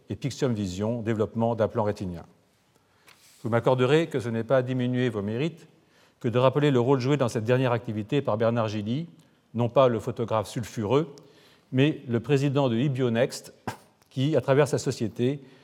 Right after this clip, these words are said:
poursuit son infatigable combat en faveur de la création et du financement de petites entreprises innovantes, dont le rôle est de transformer nos trouvailles de chercheurs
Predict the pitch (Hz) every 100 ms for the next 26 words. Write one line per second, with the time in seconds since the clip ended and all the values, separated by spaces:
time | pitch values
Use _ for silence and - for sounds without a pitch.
0 | - _ _ 131 113 170 147 131 127 156
1 | - 143 147 131 110 120 113 117 135 -
2 | 120 110 113 127 113 107 - 123 104 -
3 | 131 131 104 98 117 101 113 123 113 98
4 | 127 120 113 117 127 104 104 95 98 113
5 | - - - - - _ - 107 113 123
6 | 147 160 117 110 143 120 127 123 135 117
7 | - 110 113 117 107 107 95 - 104 -
8 | 110 120